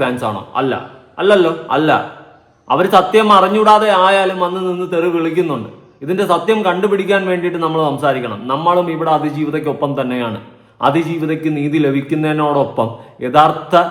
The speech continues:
ഗൂഢാലോചന നടത്തിയ കുറ്റവാളികളെ കണ്ടുപിടിക്കണം. അതിനു വേണ്ടിയിട്ടാണ് സംസാരിക്കുന്നത്. ഇവിടെ ദിലീപിനെ കോടതി വെറുതെ വിട്ടെങ്കിൽ എന്തോ കാരണമുണ്ട്. എന്താ കാരണം? തെളിവില്ല.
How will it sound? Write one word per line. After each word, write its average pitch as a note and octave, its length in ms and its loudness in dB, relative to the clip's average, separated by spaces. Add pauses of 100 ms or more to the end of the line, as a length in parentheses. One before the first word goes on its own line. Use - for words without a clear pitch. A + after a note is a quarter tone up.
(140)
ഗൂഢാലോചന D#3+ 600 2
നടത്തിയ C#3+ 400 -2
കുറ്റവാളികളെ D3 720 2
കണ്ടുപിടിക്കണം. C3+ 720 -4
അതിനു F#3+ 260 0
വേണ്ടിയിട്ടാണ് G#3 400 0
സംസാരിക്കുന്നത്. D3 560 -4 (440)
ഇവിടെ D3 220 0
ദിലീപിനെ F#3+ 540 0
കോടതി F#3 320 4
വെറുതെ E3 320 2
വിട്ടെങ്കിൽ E3+ 460 -2
എന്തോ D#3+ 240 -2
കാരണമുണ്ട്. F#3+ 440 -2
എന്താ D#3 340 -2
കാരണം? F3+ 460 -2 (260)
തെളിവില്ല. C#3+ 840 2